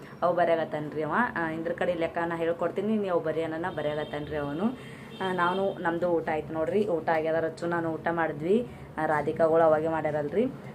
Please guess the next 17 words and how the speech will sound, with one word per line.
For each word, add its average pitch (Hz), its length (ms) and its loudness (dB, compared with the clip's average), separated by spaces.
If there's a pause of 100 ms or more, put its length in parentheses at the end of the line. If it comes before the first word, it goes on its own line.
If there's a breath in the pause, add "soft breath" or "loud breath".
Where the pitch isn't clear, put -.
ಅದಕ್ಕೆ 190 320 2
ನಾನು 180 280 4
ರಚ್ಚು 175 240 -2
ಮಾಡಿ, 180 420 4
ಆ, 160 560 -2
ಮತ್ತೆ 160 480 0
ಬಟ್ಟೆ 160 240 0
ಮ್ಯಾಲ 165 220 2
ಇದು 165 180 2
ಒಣಕ್ಕೆ 160 260 0
ಬಂದೇವ್ರಿ. 165 480 2
ಆ, 156 280 -4
ಜಾಗ 147 220 -2
ಇತ್ತು, 156 280 0
ಯಾರೂ 151 220 2
ಹಾಕಿತ್ತಿಲ್ಲ 151 520 -2
ನಾ. 196 260 -2